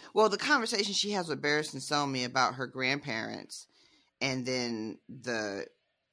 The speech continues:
you know, she's talking about why did, why did my parents get married? 'Cause Selmy is like, "Yeah, they actually were not very fond of each other, and that turned out to be a disaster."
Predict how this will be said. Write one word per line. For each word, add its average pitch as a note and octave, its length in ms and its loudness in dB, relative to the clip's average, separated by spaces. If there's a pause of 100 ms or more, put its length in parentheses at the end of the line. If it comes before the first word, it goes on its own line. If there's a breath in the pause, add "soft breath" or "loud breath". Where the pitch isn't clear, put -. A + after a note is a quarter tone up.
(840)
you C3 100 -6
know, B2 200 -2
she's C3 220 -2
talking C3 220 0
about A#2+ 320 4
why B2+ 220 8
did, A#2+ 240 -2
why B2 180 6
did B2+ 100 0
my A2+ 160 2
parents B2 380 -4
get A2 120 -8
married? B2 360 0
'Cause - 160 -16
Selmy C3+ 400 2
is B2 120 -4
like, A#2 200 0
"Yeah, A#2 180 0
they D#3 220 2
actually D#3+ 300 -2
were B2 120 -4
not C3 280 2
very A2 180 -6
fond A2+ 260 -6
of A2+ 80 -10
each A2+ 160 -4
other, A2+ 180 -4
and A2+ 200 -2
that D3+ 180 4
turned C3 220 -2
out A2+ 160 -6
to B2 80 -10
be B2+ 180 -8
a A#2+ 140 -6
disaster." G#2+ 1000 -4